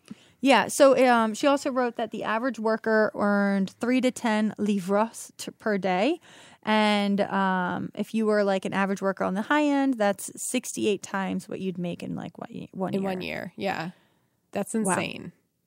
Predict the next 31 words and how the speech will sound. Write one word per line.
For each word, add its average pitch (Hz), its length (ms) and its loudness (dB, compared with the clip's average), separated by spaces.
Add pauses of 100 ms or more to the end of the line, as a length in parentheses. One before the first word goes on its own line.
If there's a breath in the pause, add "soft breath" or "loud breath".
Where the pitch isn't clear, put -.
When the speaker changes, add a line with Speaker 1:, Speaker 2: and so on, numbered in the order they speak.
(380)
Speaker 1:
Insane. 254 680 -2
Speaker 2:
And 233 160 -2
she - 140 -4
wasn't, 226 340 -6
they 208 160 0
weren't 214 200 -2
happy - 400 -14
with - 240 -14
it. - 180 -14 (480)
Speaker 1:
No. 240 360 -4 (180)
Speaker 2:
I'm 240 180 2
not 262 200 6
a 262 40 0
fan. 165 600 -4 (100)
Speaker 1:
I'm 233 180 2
not 208 140 2
Speaker 2:
I'm 208 60 2
Speaker 1:
a - 40 0
Speaker 2:
not 180 60 -4
a 180 40 -8
Speaker 1:
fan 170 40 -2
of - 120 -6
Speaker 2:
fan. - 100 -6
Speaker 1:
her. 175 80 -14 (100)
Yeah, 196 220 -6
no, 185 200 -8
I 220 100 -6
don't 226 100 -4
like 190 140 -6
her. 180 180 -8
Speaker 2:
<laughs> 359 280 0